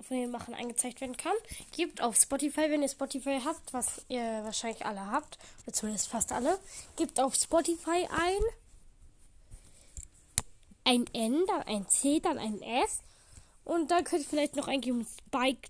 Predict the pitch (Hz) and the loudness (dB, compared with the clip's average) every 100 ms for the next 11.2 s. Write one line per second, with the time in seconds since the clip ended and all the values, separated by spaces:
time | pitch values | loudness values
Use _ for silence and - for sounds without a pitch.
0 | - - 233 202 - 233 240 269 311 294 | -8 -6 -4 -6 -10 -4 2 2 2 2
1 | 277 269 262 247 - 285 302 370 427 - | 2 0 -4 -8 -6 -4 -2 -2 -4 -10
2 | - - - - - - - - - 320 | -20 -20 -20 -20 -20 -20 -20 -20 -4 -2
3 | 320 - 302 302 302 294 302 285 - 285 | 0 0 2 4 4 4 4 2 0 -2
4 | 277 - - 262 254 226 196 196 208 277 | -4 -6 -6 -2 0 0 -2 -6 -4 0
5 | 277 262 269 277 277 285 294 294 - - | 0 2 0 2 4 6 6 6 2 -12
6 | - 277 262 - 165 - 202 - - - | -2 -2 0 -2 -2 -6 -6 -8 -10 -16
7 | - 277 254 277 294 294 262 262 - - | -4 2 2 4 4 4 4 4 6 4
8 | - - 294 294 302 320 370 415 415 - | 0 2 6 8 8 8 10 10 8 0
9 | - - - 233 - 226 202 269 262 240 | -2 -2 0 -2 -4 -4 2 2 4 4
10 | 247 - 254 254 - - 247 - 294 359 | 4 4 4 2 0 -4 -6 -2 4 6
11 | - | 4